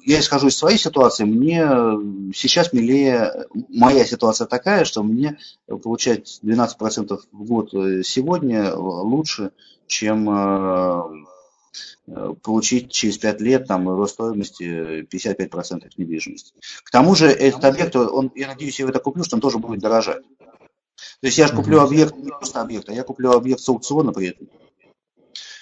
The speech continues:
Speaker 1: Я куплю объект, который уже сильно недооценен.
Speaker 2: Мгм. Какова стоимость входа в аренду А З С или с-, на А З С или супермаркете? Вопрос Рустама.
Speaker 1: А, ну,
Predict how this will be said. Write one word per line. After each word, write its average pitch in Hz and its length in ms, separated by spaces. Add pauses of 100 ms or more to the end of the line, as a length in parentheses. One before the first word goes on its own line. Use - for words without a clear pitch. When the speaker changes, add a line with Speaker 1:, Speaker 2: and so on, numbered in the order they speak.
(140)
Speaker 1:
Я 110 100
куплю 120 420
объект, 120 380
который 120 300
уже 120 280
сильно 107 260
недооценен. 98 680 (800)
Speaker 2:
Мгм. 143 160 (160)
Какова 180 260
стоимость 214 380
входа 185 280
в 160 60
аренду 165 400
А 139 140
З 151 340
С 180 120
или 139 100
с-, - 100
на 143 220
А - 20
З 160 180
С 160 140
или 135 80
супермаркете? 127 720
Вопрос 123 480
Рустама. 247 520 (1300)
Speaker 1:
А, 113 400
ну, 143 1160